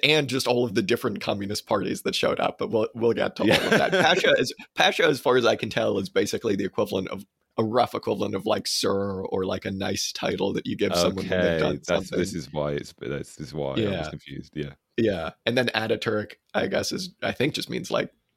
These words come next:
Speaker 2: Yeah,
Speaker 1: great
Speaker 2: like
Speaker 1: Turk.
Speaker 2: father of Turkey. Yeah, something like
Speaker 1: Yeah,
Speaker 2: that.
Speaker 1: yeah, Turkey's father.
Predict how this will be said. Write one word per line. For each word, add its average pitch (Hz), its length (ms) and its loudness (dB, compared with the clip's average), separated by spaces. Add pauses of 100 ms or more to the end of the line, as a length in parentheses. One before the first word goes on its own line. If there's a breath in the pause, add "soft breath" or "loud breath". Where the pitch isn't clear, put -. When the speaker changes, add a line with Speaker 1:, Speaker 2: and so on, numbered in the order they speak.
(120)
Speaker 2:
Yeah, - 140 -2
Speaker 1:
great - 220 0
Speaker 2:
like - 140 2
Speaker 1:
Turk. - 120 -4
Speaker 2:
father 76 240 2
of 76 80 -2
Turkey. 78 540 -2
Yeah, 78 100 -8 (120)
something - 280 -10
like - 160 -2
Speaker 1:
Yeah, - 60 -8
Speaker 2:
that. - 160 -14
Speaker 1:
yeah, - 220 -4
Turkey's 208 380 -4
father. - 480 -2